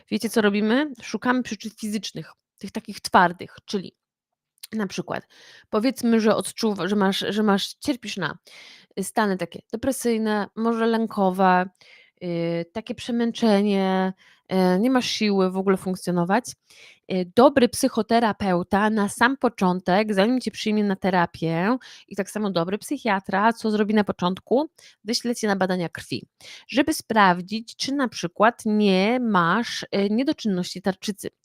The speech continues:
ponieważ niedoczynność tarczycy, e, tak samo jak i brak witaminy D, jak tak samo jak brak magnezu, tak samo jak brak innych, słuchajcie, mm, ważnych dla nas hormonów, y, witamin, składników mineralnych,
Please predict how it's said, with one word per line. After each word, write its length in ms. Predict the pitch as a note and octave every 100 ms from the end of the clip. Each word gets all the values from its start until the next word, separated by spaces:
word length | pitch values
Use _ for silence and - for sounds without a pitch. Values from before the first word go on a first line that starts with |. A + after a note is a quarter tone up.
| -
ponieważ 540 | - D4 G3+ D3+ - -
niedoczynność 600 | A#3+ C#4+ - B3+ B3 -
tarczycy, 540 | G3 - E3 - B2+ - - - - - -
e, 340 | F#3+ F3 F3
tak 220 | - C4
samo 240 | - A3 G#3
jak 160 | G#3
i 80 | -
brak 220 | G3+ G3
witaminy 420 | G3 G#3 G3+ G#3+
D, 300 | A#3+ F4+ E3+ - _ _ _
jak 200 | A#3 A#3
tak 180 | A#3+ A#3
samo 200 | C#4 C4+
jak 160 | B3+
brak 180 | A#3 B3
magnezu, 640 | C4 C#4 D#4 D#4 A#3+ F#3+ -
tak 160 | G3+ -
samo 300 | C4+ B3 A#3+
jak 240 | A3+ A3
brak 300 | G#3 A#3 A3
innych, 340 | C#4+ D#4+ C4+
słuchajcie, 640 | - G3 G3 - F#3+ F3+ F#3
mm, 500 | - G3+ F#3+ F3+ F3+ F3+ - - _
ważnych 400 | G3+ B3+ A#3+ A#3+
dla 180 | G3+ G3+
nas 340 | G3+ F#3+ F#3+ - - _
hormonów, 840 | F#3 G#3+ B3 A#3+ A3+ A3+ A3+ - _ _ - _ F#3+
y, 720 | F3+ E3 D#3+ D#3+ D#3+ D#3+ D#3+ - _ _ _ _
witamin, 920 | F#3+ G#3+ A3 G3+ G3+ G3+ G3 G3+ G#3
składników 460 | G3 - F3+ F3+ F3+
mineralnych, 600 | F#3 F3 D#3+ E3+ A3+